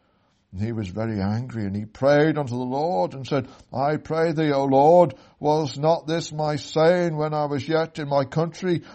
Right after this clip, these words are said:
Therefore I fled before into Tarshish,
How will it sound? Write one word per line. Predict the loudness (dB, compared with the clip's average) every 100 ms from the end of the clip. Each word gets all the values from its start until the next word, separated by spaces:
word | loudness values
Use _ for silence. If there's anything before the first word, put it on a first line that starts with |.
| -10
Therefore | 0 6 8 8 6 4 6 4 -2 -2
I | 0 0
fled | 2 6 6 6
before | 0 -6 -2 0 2 2
into | 0 -6 -8
Tarshish, | -4 0 0 -2 -8 -10